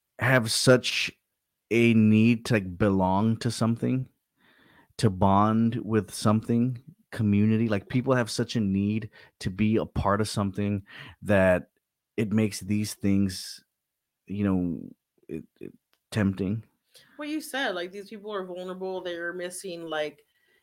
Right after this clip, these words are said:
Speaker 2: the, like, uh, growing up alone without parents or not being in relationships. Like, they're vulnerable to all of that. That's why they seek stuff like this. But what about the people, like you said, like,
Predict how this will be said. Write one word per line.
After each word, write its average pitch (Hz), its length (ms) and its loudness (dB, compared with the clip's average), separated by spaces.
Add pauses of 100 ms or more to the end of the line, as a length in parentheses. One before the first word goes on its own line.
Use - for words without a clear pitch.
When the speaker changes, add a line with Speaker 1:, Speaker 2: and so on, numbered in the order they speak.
(400)
Speaker 2:
the, 170 760 -2 (2500)
like, 247 360 -6
uh, 160 380 0 (260)
growing 220 340 0
up 202 140 -2
alone 170 420 0
without 165 300 -2
parents 143 560 -4
or 156 400 -4 (720)
not 196 180 4
being 190 140 2
in 185 60 0
relationships. 175 720 -4
Like, 180 240 -4
they're 202 180 2
vulnerable 208 380 2
to 190 120 -6
all 175 140 4
of 160 120 0
that. 160 160 2
That's 165 180 -2
why 170 100 2
they 165 120 0
seek 190 380 -4
stuff 147 240 -4
like - 160 -8
this. 135 320 -6
But - 220 0 (600)
what 214 120 6
about 240 200 6
the 240 60 -2
people, 214 320 -4
like 190 200 0
you 190 80 -4
said, 175 320 0
like, 160 180 -2